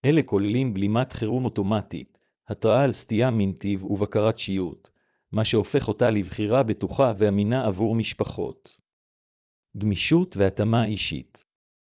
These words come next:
ה-C ארבע מציע גם מגוון אפשרויות התאמה אישית, המאפשרות לך לבחור מתוך מגוון של צבעים, עיטורים ואביזרים כדי ליצור מכונית שמתאימה לסגנון ולהעדפות האישיות של הלקוח. לסיכום,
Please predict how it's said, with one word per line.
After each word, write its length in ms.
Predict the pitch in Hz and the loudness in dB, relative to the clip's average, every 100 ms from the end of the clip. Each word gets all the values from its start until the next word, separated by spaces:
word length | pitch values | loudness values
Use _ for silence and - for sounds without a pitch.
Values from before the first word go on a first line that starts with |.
| _ _ _ _ | _ _ _ _
ה-C 460 | 113 113 - 113 104 | -6 -6 -4 0 2
ארבע 320 | 101 101 147 | 2 4 2
מציע 360 | 135 - 147 120 | 2 0 2 4
גם 220 | 123 117 | 2 2
מגוון 380 | 95 98 131 123 | -2 0 0 0
אפשרויות 560 | - 110 104 113 131 | -2 0 2 2 0
התאמה 340 | 107 107 110 104 | -2 0 0 0
אישית, 520 | 98 - 87 - _ _ _ _ | -4 -6 -8 -10 _ _ _ _
המאפשרות 640 | 98 101 98 - 107 147 151 | -4 -2 -2 -2 0 0 0
לך 200 | - 143 127 | 0 2 2
לבחור 440 | 95 - 123 131 | 0 -2 0 0
מתוך 380 | 107 - 139 120 | 0 2 2 2
מגוון 420 | 104 95 120 120 | -2 0 0 0
של 180 | - 95 | -2 -4
צבעים, 540 | - 92 92 98 104 - _ _ _ | -6 -6 -4 -4 -8 -12 _ _ _
עיטורים 400 | 107 - 117 131 | -8 -2 0 2
ואביזרים 680 | 104 107 104 101 104 117 120 120 | 2 2 0 0 2 2 -2 -4
כדי 240 | 120 104 98 | -2 2 2
ליצור 380 | 101 - 147 | 0 0 2
מכונית 500 | 131 - 113 113 107 | 0 -2 0 0 -2
שמתאימה 560 | - 107 107 117 113 135 | -4 -2 -2 -2 -2 0
לסגנון 640 | 110 - 104 107 127 135 101 | -2 -4 -4 -2 -2 -2 0
ולהעדפות 680 | 107 101 98 92 131 131 | 2 2 2 0 -4 -2
האישיות 480 | 117 - 123 135 127 | -2 -2 -2 0 0
של 160 | 104 98 | 0 0
הלקוח. 680 | 92 - 69 - - - _ _ _ _ _ _ _ _ _ _ | 0 -2 -6 -6 -12 -20 _ _ _ _ _ _ _ _ _ _
לסיכום, 680 | 98 92 110 - 101 73 58 | -4 -2 -2 -2 -4 -6 -8